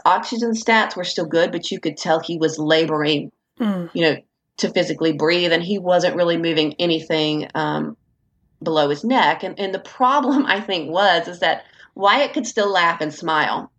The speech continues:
Speaker 1: and you could still make him happy.
Speaker 2: Aw,
Speaker 1: Um, and he
Speaker 2: sweet
Speaker 1: didn't really,
Speaker 2: boy.
Speaker 1: he didn't really have a fever. So, um, you
Speaker 2: Right.
Speaker 1: know, we were, uh, you know, at this point we were still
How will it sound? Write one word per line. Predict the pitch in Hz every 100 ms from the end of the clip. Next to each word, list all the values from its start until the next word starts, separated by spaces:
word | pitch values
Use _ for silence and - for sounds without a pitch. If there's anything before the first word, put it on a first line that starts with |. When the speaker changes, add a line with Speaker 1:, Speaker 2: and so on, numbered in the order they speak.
| -
Speaker 1:
and | 190
you | 196
could | 185
still | - 196 180
make | 139
him | - 175
happy. | 175 175 160 -
Speaker 2:
Aw, | 214 190 180 190 - -
Speaker 1:
Um, | 180 165 156 151
and |
he | 147
Speaker 2:
sweet | - 190 254 214
Speaker 1:
didn't | 170 175
really, | 175 170 165 120
Speaker 2:
boy. | - _ _ _ _ -
Speaker 1:
he | 226
didn't | 220 214
really | 220 214
have | 208 214 - - _ -
a |
fever. | - 254 392 160 131 180
So, | - 185 180 180 _ _ _ _ _ _ _
um, | 180 170 165 170
you |
Speaker 2:
Right. | 214 208
Speaker 1:
know, | 190 185 - _ _
we | 208 226
were, | 202 190 175
uh, | 180
you | 214
know, | 190
at | 180
this | 247 233
point | - 185 175
we | 170
were |
still | 160 - 180 165 -